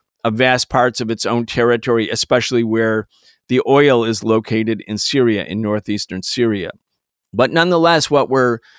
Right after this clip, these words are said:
hearing here from Jim Jeffrey is that, yes, Trump announced the withdrawal from Syria. Yes, Mattis resigned in protest, but the fact of the matter is the Pentagon was playing a shell game with Trump anyway. They were never going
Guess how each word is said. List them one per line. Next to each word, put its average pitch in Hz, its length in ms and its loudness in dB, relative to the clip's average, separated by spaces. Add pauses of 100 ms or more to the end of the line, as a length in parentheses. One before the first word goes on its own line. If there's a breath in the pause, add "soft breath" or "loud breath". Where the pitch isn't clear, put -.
(160 soft breath)
hearing 180 520 0
here 113 240 0
from 104 220 -6
Jim 123 280 -2
Jeffrey 120 500 -2
is 107 140 -4
that, 120 180 -2 (360 soft breath)
yes, 156 480 2 (320)
Trump 180 380 0 (380)
announced 131 420 -2
the 117 80 0
withdrawal 123 460 2
from 117 240 -6
Syria. 147 580 0 (320 soft breath)
Yes, 143 340 0
Mattis 135 480 0
resigned 123 500 0
in 113 120 -4
protest, 139 600 0 (200 soft breath)
but - 100 -12
the 175 100 -2
fact 190 300 0
of 156 60 0
the 147 80 -2
matter 143 320 2
is 131 300 0 (260 soft breath)
the 139 80 -4
Pentagon 147 500 0
was 123 140 0
playing 127 280 -2
a 117 40 -2
shell 131 340 2
game 120 300 -2
with 110 180 -4
Trump 117 380 -4
anyway. 135 720 0
They 131 100 0
were 120 160 0
never 127 500 0
going 120 600 -4